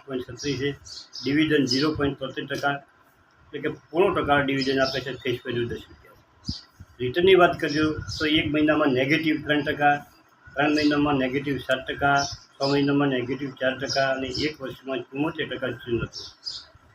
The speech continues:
રિટર્નમાં એક વર્ષમાં લાંબુ રિટર્ન કંપનીએ આપ્યું નથી. હોલ્ડિંગમાં અઠ્ઠાવન ટકા પ્રમોટર, પંદર પોઇન્ટ ત્યાસી ટકા એફ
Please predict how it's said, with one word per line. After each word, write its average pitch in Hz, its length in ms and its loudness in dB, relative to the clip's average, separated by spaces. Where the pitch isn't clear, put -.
રિટર્નમાં 156 560 2
એક 160 220 2
વર્ષમાં 143 320 -4
લાંબુ 139 260 2
રિટર્ન 127 300 -4
કંપનીએ 123 400 -2
આપ્યું 123 500 -4
નથી. 117 280 -8
હોલ્ડિંગમાં 156 640 2
અઠ્ઠાવન 175 460 4
ટકા 156 260 2
પ્રમોટર, 143 580 -2
પંદર 160 320 2
પોઇન્ટ 151 260 -2
ત્યાસી 143 260 -2
ટકા 143 320 0
એફ 123 120 0